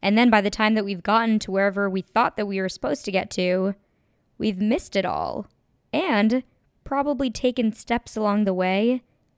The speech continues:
that maybe we wouldn't have if we just stopped for a second to think about what we actually want.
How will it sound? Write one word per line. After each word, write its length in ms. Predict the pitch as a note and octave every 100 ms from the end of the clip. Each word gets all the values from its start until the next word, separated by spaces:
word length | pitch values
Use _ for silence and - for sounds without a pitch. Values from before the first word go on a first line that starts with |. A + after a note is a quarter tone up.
| _
that 140 | G#3 G#3
maybe 280 | A#3 B3
we 160 | A3 G#3
wouldn't 360 | F3 G#3+ B3 G#3+
have 560 | F#3 F3 F3 F3 G#3 - _ _ _ _ -
if 160 | G#3
we 100 | G#3+
just 240 | G3+ G#3+ -
stopped 400 | - F#3+ - -
for 100 | A#3+
a 80 | A#3
second 560 | - A3+ B3+ B3 -
to 100 | -
think 320 | G#3 - G#3 G3
about 240 | F#3+ -
what 140 | -
we 120 | - F#3
actually 460 | E3+ - - F3+
want. 480 | F#3 - - - -